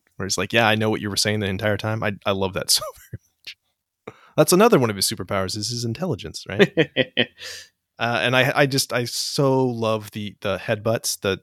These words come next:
Speaker 1: like, Superman headbutts Wonder Woman. She heads him right back,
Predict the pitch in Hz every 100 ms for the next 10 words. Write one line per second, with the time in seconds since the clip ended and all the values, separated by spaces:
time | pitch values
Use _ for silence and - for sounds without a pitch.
0 | _ 101 90 _ - - 117 110 107 104
1 | 110 107 104 101 104 107 110 101 - 90
2 | 117 113 95 98 104 101 120